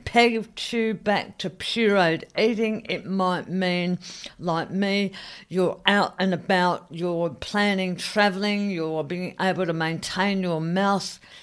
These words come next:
teeth cleanliness. Um, it could mean any number of things, and it's very bespoke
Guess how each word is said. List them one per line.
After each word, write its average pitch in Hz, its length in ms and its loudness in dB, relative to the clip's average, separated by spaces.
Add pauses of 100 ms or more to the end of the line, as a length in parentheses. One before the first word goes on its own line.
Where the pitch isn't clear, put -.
(140)
teeth 202 480 -2
cleanliness. 196 880 0
Um, 170 340 -4 (640)
it 220 200 0
could 220 260 2
mean 214 400 0 (160)
any 254 360 4
number 208 360 4
of 196 160 -2
things, 180 320 -2 (100)
and 196 200 0
it's - 160 -8
very 196 420 2
bespoke 185 720 -2